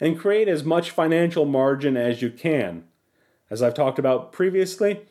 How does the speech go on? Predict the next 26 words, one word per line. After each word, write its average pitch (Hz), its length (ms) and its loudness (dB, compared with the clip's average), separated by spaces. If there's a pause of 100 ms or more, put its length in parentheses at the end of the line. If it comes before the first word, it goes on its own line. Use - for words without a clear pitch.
(300)
consider 226 460 0
making 190 420 0
a 165 60 2
budget, 139 600 -2 (500)
if 110 180 -4
you 107 80 -2
must, 98 480 -4 (540)
or, 185 360 2
of 170 180 -2
course, 185 580 -2 (640)
that 262 260 -2
can 294 140 -2
be 247 100 0
very 185 320 0
hard 175 240 0
if 135 120 -4
you're 143 120 0
living 123 280 -2
paycheck 113 400 -4
to 107 80 -6
paycheck 113 500 -4
and 113 120 -6
are 107 160 -4
on 98 120 -4
fixed 117 300 -4
income. 107 520 0